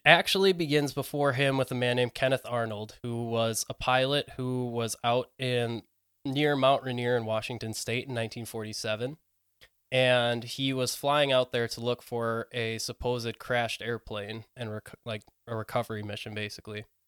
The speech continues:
And he said while he was flying out there, he saw nine peculiar-looking aircraft flying together with no tails.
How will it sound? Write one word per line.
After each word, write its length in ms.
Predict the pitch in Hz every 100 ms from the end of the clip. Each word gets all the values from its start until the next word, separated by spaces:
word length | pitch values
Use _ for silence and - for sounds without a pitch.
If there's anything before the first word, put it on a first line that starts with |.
| _ _ _ - _ -
And 240 | 127 123
he 80 | 117
said 220 | 117 131
while 220 | 123 139 151
he 100 | 151
was 140 | 127
flying 400 | - 160 160 139
out 180 | 120 117
there, 240 | 120 117
he 160 | 113 127
saw 440 | - 123 113 113 -
nine 360 | 123 123 143
peculiar-looking 880 | - 131 - 156 180 175 160 151 147
aircraft 640 | 127 127 131 - 117 117 -
flying 260 | 117 120
together 580 | 120 123 113 107 110 110
with 240 | 113 117 -
no 200 | 117 113
tails. 680 | - - 113 - - -